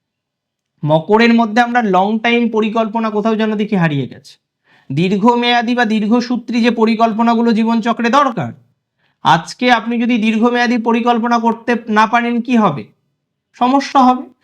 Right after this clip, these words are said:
আপনি স্বল্পমেয়াদী টার্গেট রাখেন, সেগুলোকে সাকসেস করেন, আপনি ভাবছেন আপনি এগোচ্ছেন, but প্রথমে দরকার একটা দীর্ঘমেয়াদী ব্লুপ্রিন্ট।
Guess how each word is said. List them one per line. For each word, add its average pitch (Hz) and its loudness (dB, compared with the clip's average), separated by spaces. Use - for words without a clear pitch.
আপনি 220 0
স্বল্পমেয়াদী 254 0
টার্গেট 240 0
রাখেন, 262 -2
সেগুলোকে 226 -2
সাকসেস 226 -4
করেন, 269 0
আপনি 226 0
ভাবছেন 208 0
আপনি 190 -2
এগোচ্ছেন, 220 -6
but 196 4
প্রথমে 240 0
দরকার 247 2
একটা 247 0
দীর্ঘমেয়াদী 233 2
ব্লুপ্রিন্ট। 226 0